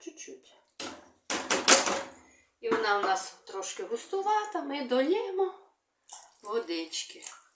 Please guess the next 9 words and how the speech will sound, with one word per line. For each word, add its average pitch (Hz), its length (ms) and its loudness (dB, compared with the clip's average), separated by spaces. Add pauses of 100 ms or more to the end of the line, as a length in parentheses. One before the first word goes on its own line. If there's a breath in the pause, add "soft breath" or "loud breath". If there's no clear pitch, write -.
(340 soft breath)
І 226 120 -6
так 359 340 4
вона 220 260 2
у 196 40 8
нас - 640 6
далі 180 340 6
кипить 381 680 2 (280 soft breath)
хвилин 196 680 2 (380)
десять. - 720 0